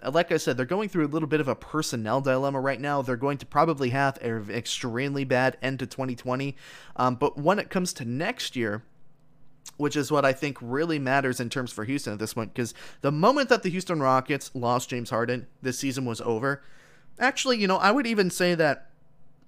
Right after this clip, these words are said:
as soon as James Harden requested a trade, this season was over for the Houston Rockets, you know?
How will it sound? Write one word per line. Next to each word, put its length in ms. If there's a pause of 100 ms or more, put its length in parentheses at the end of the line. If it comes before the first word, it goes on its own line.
as 160
soon 240
as 100
James 260
Harden 260
requested 420
a 40
trade, 480 (260)
this 240
season 340
was 160
over 200
for 120
the 80
Houston 300
Rockets, 420
you 60
know? 140